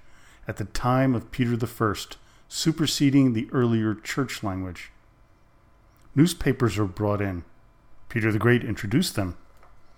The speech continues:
You must buy different things. They all,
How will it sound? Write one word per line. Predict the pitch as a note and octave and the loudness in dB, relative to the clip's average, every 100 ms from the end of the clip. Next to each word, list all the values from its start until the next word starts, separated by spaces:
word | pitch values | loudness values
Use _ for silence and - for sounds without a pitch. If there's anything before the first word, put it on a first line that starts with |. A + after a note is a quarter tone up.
| - - - - - - - | -20 -20 -20 -20 -20 -4 4
You | |
must | F#3+ G3+ - | 6 6 6
buy | F#3+ | 4
different | D#3+ F#3 F#3 D#3 | 4 2 2 0
things. | F#3+ D#3 G#2+ F2+ - - - - - - - | 2 2 0 -2 -10 -10 -10 -12 -14 -18 -8
They | B2+ D3 | -4 -4
all, | C3+ C#3+ A2 F2 | -2 0 0 -2